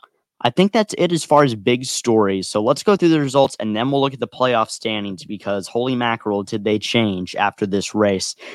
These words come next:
So you have Byron, who is locked in. He's the first man locked in, the only man locked in with this win.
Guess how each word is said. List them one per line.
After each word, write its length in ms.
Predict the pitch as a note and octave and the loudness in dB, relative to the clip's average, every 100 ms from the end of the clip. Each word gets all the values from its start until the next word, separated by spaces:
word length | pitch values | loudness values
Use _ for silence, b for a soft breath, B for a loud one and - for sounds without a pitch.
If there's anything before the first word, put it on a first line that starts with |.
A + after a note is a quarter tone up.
| B - | B 0
So 220 | - A#2+ | 8 10
you 160 | A#2+ B2 | 10 10
have 240 | A#2 G2 | 8 6
Byron, 580 | A2+ B2+ D3 E3+ F3 E3+ _ - | 8 8 6 6 4 0 _ 2
who 140 | C#3+ | 4
is 140 | C#3+ C3 | 4 6
locked 360 | C3+ C#3+ - | 6 6 4
in. 340 | A#2+ F2 F2+ G#2 _ _ _ | 0 2 -2 -6 _ _ _
He's 280 | A#2+ C#3+ - | 0 0 0
the 80 | |
first 340 | D3 D3+ C#3 - | 0 2 0 0
man 200 | B2+ B2 | 0 2
locked 240 | B2 - | 2 0
in, 140 | A2 G#2 | 0 2
the 120 | D3 | 6
only 220 | G3 G3 | 6 4
man 240 | D3+ A2+ | 2 0
locked 320 | G#2 F#2+ - F#2 | -2 -4 -6 -8
in 160 | F2 | -6
with 120 | F#2 - | -6 -8
this 220 | F#2 - | -10 -4
win. 360 | A#2 B2 B2 | -2 0 -2